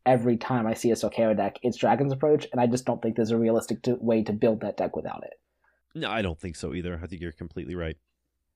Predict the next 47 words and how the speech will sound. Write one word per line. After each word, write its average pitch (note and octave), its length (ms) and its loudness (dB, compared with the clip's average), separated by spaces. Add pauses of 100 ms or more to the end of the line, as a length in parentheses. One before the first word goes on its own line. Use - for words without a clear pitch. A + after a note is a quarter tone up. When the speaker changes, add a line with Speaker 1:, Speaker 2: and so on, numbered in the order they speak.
(120)
Speaker 1:
Yeah, G#2+ 140 4
even, F#3 220 8
Speaker 2:
Yeah. F#3+ 100 -2
Speaker 1:
even G#3 180 8
if A3 120 8
Dragon's D#3 340 8
Approach C#3 300 4
is B2 100 2
just - 280 2
the B2+ 80 2
sub-theme A#2+ 480 4
and G#2+ 80 0
you're A2 100 4
only A#2 120 2
running A2 260 2
ten A#2 320 2
copies G2+ 440 -2
of - 100 -10
it, - 220 -14
like, G#2+ 340 0 (340)
I, C3 200 4
you C#3+ 180 10
need C#3+ 220 10
to B2+ 80 6
run G#2 240 4
Speaker 2:
<laughs> - 80 -4
Speaker 1:
ten G#2+ 120 2
copies - 380 -4
of - 140 0
it. E2+ 140 -2
<laughs> C#3+ 180 2
Um, D#3+ 200 4 (180)
Speaker 2:
Yeah, A2+ 280 4
minimum. D#2 460 -2 (180)
Yeah, D2+ 180 -4
if F2 140 -2
you A2+ 80 4
wanna A2 160 2
see E3 60 6
Speaker 1:
Yeah. A#2 140 4
Speaker 2:
more G2 240 2
than, F2+ 300 -2
more G#2 220 2
than F2+ 240 -4 (160)
one F#2 180 -2
or E2+ 60 0
two. D2+ 340 -6